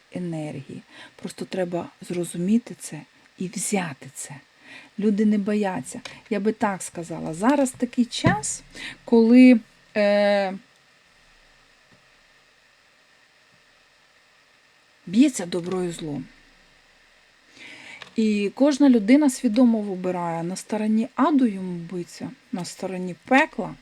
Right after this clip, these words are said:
на стороні сатани. І тоді вони йдуть в Росію, чи з російської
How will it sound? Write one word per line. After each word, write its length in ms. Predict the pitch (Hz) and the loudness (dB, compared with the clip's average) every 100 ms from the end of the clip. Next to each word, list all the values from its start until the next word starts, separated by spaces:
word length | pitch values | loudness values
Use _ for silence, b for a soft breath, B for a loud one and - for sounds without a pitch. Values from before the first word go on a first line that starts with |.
| _ _ - | _ _ -12
на 100 | 139 | -10
стороні 400 | - 185 185 165 | -8 -8 -6 -8
сатани. 500 | - 170 180 202 247 | -8 -8 -4 2 2
І 40 | 254 B B - | 2 B B -12
тоді 280 | - 233 220 | -4 -2 -2
вони 320 | 190 180 180 | -4 -6 -8
йдуть 340 | 175 190 196 - | -8 -10 -12 -14
в 80 | 170 | -12
Росію, 580 | 147 - 240 233 214 220 B B - - | -12 -4 2 2 2 -4 B B -20 -10
чи 320 | - 170 - | -6 -6 -6
з 80 | 175 | -8
російської 800 | 175 - 214 214 - 208 196 | -10 -6 -6 -6 -10 -10 -10